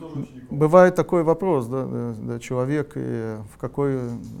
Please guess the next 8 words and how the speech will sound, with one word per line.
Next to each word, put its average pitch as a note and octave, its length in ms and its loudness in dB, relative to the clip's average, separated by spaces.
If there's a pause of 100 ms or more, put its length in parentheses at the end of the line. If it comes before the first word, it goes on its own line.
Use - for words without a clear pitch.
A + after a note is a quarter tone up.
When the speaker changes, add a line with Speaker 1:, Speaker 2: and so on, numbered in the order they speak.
(540)
Speaker 2:
какой-то C#3 420 -2
теме, C#3+ 380 2
по - 100 -10
какому-то C#3+ 360 -2
вопросу, B2+ 920 -2
э, A2 280 -8 (240)
придерживается A#2+ 460 -2
какого-то B2+ 680 -2